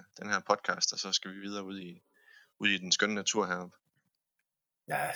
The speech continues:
Speaker 2: og tak fordi du giver dig tid til det, men, og, og jeg kender jo godt Færøerne lidt. Den skønne natur, den er grøn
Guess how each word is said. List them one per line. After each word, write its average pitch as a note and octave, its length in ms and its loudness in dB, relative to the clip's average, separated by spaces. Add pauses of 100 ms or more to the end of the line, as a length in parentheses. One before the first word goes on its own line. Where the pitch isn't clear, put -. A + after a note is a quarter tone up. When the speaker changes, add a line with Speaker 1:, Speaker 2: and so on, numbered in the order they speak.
(180)
Speaker 2:
og - 100 -4
tak G#2+ 200 2
fordi G2 200 2
du F#2+ 120 0
giver F#2 180 -2
dig F2 120 0
tid G#2 120 2
til D#2+ 100 -2
det, G2+ 100 6
men, F#2 180 2 (520)
og, G#2 160 6
og A2+ 120 6 (360)
jeg A#2+ 140 8
kender C#3+ 200 8
jo B2+ 100 8
godt A#2+ 160 8
Færøerne A2+ 360 6
lidt. G#2+ 140 4
Den A#2 100 4
skønne B2 240 6
natur, C3+ 340 6
den A#2 180 4
er F#2+ 300 4 (400)
grøn C3+ 260 6